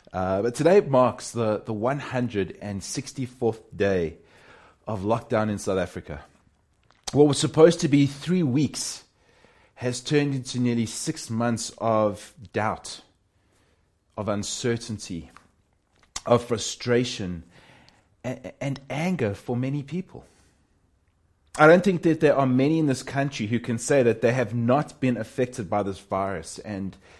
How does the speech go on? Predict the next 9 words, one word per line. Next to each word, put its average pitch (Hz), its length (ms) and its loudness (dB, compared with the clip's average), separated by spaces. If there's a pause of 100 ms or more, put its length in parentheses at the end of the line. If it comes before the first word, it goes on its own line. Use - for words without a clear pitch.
its 110 220 -6
subsequent 104 640 -6
lockdown. 87 480 -8 (840)
Many, 131 440 2
if 120 120 -4
not 110 200 -2
all 123 180 2
of 113 100 2
us, 107 280 0